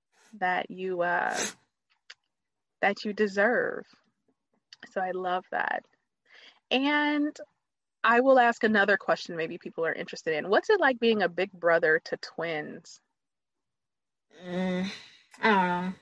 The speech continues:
Speaker 2: It's kinda annoying.
Speaker 1: Kind of annoying? Tell us why.
Speaker 2: I don't know. They're really little, so, uh, I've been like that. I've been the same. We've all been the same. So, yeah,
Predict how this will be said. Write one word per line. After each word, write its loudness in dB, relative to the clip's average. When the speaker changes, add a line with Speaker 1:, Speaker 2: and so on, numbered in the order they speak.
Speaker 2:
It's -20
kinda 4
annoying. -6
Speaker 1:
Kind 4
of 2
annoying? 4
Tell 4
us 2
why. 0
Speaker 2:
I 2
don't 4
know. 4
They're 8
really 8
little, 4
so, 0
uh, -10
I've 6
been 4
like -4
that. 4
I've 0
been 0
the -2
same. 0
We've -2
all 6
been 0
the 0
same. 0
So, 0
yeah, 6